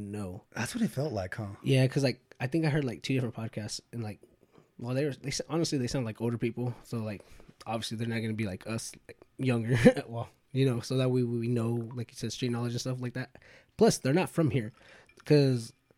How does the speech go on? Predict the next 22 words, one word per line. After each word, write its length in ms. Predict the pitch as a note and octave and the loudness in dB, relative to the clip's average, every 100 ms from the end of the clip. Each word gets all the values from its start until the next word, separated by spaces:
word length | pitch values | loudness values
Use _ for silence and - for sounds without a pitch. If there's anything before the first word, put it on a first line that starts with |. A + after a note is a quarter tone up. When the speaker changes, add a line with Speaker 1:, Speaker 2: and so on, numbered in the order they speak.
| _ _ _ _ | _ _ _ _
Speaker 1:
one 180 | A#2+ E3+ | 4 6
of 80 | D#3 | 8
'em, 260 | D#3+ D3+ - | 6 4 2
obviously, 300 | C3+ B2+ C3 | -2 0 -2
they 80 | A#2+ | 0
interviewed 320 | C3+ C3 B2 | 2 2 0
the 60 | A2+ | -2
parents, 440 | - A#2+ - - - _ | -2 -2 -4 -10 -12 _
and 220 | B2 A#2+ | -2 0
they're 120 | A#2 A#2 | 0 -4
like, 280 | A2+ - - | -6 -10 0
"Oh, 140 | G3 D3 | 4 6
what's 200 | D#3 - | 4 4
that 340 | F#3+ C#3 - _ | 2 2 -2 _
scene 320 | - F#3+ A#3 | -4 0 2
like?" 220 | C3 G#2+ - - _ _ _ - - | 2 -2 -14 -20 _ _ _ -20 -8
Um, 600 | C3 C#3+ D3 D3 C3+ C3 - C#2+ | -2 0 2 0 -2 -8 -14 -10
but 100 | B2+ | 0
they 120 | D3 | 2
described 440 | C3 - - C3 C3 | 2 -2 -2 -4 -2
the 40 | |
scene 360 | - C#3 B2 | -2 0 0